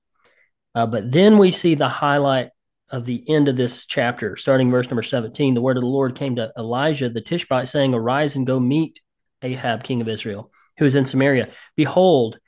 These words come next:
he is in the vineyard of Naboth." Keep in mind, it's still called Naboth. It's not called <laughs> Ahab's vineyard, uh, where he has gone to take possession. And you shall say,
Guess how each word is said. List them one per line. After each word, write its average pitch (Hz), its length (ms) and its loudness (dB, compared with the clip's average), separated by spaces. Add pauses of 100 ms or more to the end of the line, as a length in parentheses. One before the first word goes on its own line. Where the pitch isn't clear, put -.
(160)
he 175 180 2
is 139 280 0
in 214 320 2
the 190 120 0
vineyard 196 420 -2
of 160 300 -4
Naboth." 143 480 -8 (440)
Keep - 180 -2
in 196 80 4
mind, 175 280 4
it's 127 140 -8
still 170 200 -2
called 139 260 -2
Naboth. 113 480 -4
It's 135 180 -10
not 156 380 2
called 139 460 2
<laughs> 196 80 -10
Ahab's 139 440 -4
vineyard, 98 320 -10 (840)
uh, 131 140 4
where 170 180 6
he 170 200 2
has 139 180 2
gone 160 240 2
to 160 60 -8
take - 260 -4
possession. 151 560 -4 (440)
And 135 160 0
you 233 280 6
shall 220 320 2
say, 220 420 2